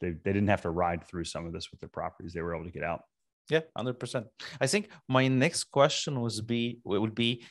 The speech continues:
Speaker 2: you started already, I think, your syndication, uh, journey six years back. What was the initial stages for you for raising capital?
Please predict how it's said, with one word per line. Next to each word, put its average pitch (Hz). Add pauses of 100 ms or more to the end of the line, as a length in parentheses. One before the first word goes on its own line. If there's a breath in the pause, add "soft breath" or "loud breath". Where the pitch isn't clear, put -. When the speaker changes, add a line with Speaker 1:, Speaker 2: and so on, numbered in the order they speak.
Speaker 2:
you 156
started 170
already, 110
I -
think, 117
your 107
syndication, 107
uh, 98 (1040)
journey 123
six -
years 113
back. 104 (340 loud breath)
What 180
was 151
the 98 (100)
initial 120
stages 107
for 101
you 98
for 92
raising 98
capital? 90